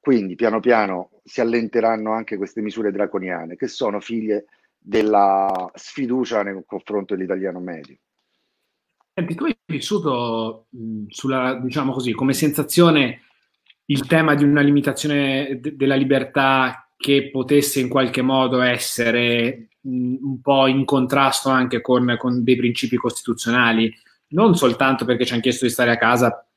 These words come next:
Speaker 2: perché era doveroso ed era giusto per un bene superiore, ma anche poi per come sono state generate certe scelte, quindi questo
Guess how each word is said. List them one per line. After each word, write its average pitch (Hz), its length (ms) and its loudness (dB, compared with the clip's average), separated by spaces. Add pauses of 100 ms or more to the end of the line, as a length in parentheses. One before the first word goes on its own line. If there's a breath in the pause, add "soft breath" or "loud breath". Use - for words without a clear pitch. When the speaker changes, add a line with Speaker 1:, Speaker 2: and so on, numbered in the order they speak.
(140)
Speaker 2:
perché 113 480 2
era 113 220 2
doveroso 117 560 4
ed 110 80 0
era 110 180 2
giusto 107 960 2
per 110 120 -2
un 107 100 2
bene 117 180 2
superiore, 113 560 2
ma 131 100 4
anche 170 280 4
poi 165 360 4
per 143 120 0
come 170 180 2
sono 160 160 0
state 147 240 0
generate 139 480 2
certe 123 300 -2
scelte, 139 520 0
quindi 127 220 -2
questo 127 460 -4